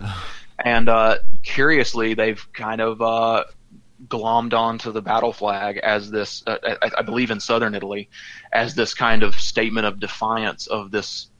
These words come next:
Speaker 2: will that's going to be imposed upon them. Um, you see that very much, and, and, you know, having lots and lots of acquaintances of this mindset, um,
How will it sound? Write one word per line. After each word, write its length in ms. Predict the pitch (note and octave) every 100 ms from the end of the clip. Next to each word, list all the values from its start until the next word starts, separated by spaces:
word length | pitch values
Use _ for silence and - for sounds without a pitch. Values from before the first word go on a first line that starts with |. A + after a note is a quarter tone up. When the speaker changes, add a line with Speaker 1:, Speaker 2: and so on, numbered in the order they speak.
| _ _ _ _ _ _ _ -
Speaker 2:
will 440 | A2+ A2+ A#2+ A2
that's 140 | G#2
going 140 | - G#2+
to 60 |
be 140 | G#2 F#2
imposed 500 | G#2 F#2+ A2 G2+ G2
upon 340 | - G#2+ G#2
them. 280 | F#2+ C#2+ - _ - - - - _
Um, 420 | C3 B2 A2+ G#2+ -
you 120 | C3
see 240 | B2 E3 F3+
that 180 | D#3+
very 280 | - B2 C3
much, 340 | A#2+ A#2+ A#2 -
and, 180 | A2+
and, 160 | - A2+
you 60 | A2+
know, 200 | G#2 G2+
having 360 | B2 B2 A2
lots 260 | A2 A#2 A2
and 80 | A#2
lots 180 | G2+ G#2+
of 80 |
acquaintances 720 | G2+ - A2 E2 G#2 G#2+ G#2 F#2+
of 340 | A2+ A2 -
this 200 | G2+ -
mindset, 540 | G#2+ G2+ G#2+ - G2 - _ _ -
um, 440 | G#2 G2+ G2+ G2+